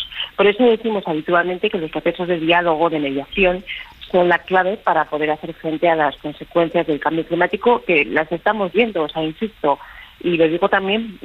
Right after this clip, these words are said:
porque estoy viendo mensajes en redes ya que dicen, "Bueno, las ganas han sido toda la vida". Sí, las ganas ha habido siempre, pero su frecuencia y su virulencia son mucho mayores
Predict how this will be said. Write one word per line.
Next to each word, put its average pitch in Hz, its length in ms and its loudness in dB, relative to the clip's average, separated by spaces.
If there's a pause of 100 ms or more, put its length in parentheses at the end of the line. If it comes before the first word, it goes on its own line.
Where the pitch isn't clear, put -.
(180)
porque - 160 -4
estoy 185 200 -4
viendo 196 180 0
mensajes 175 400 -4
en 175 140 -4
redes 165 260 0
ya 180 140 0
que 175 100 -2
dicen, 160 260 -4
"Bueno, 180 200 0
las 143 180 0
ganas 190 260 -2
han 196 140 0
sido 190 200 -4
toda 175 200 0
la 170 80 0
vida". 185 240 -4 (120)
Sí, 170 180 -6 (100)
las 156 140 0
ganas 190 260 0
ha 208 40 4
habido 180 240 0 (100)
siempre, 175 360 -4 (400)
pero 170 180 2
su 170 160 -6
frecuencia 202 600 0
y 160 40 -6
su 165 140 -8
virulencia 175 680 -2
son 175 200 -2
mucho 208 320 -4
mayores 170 460 0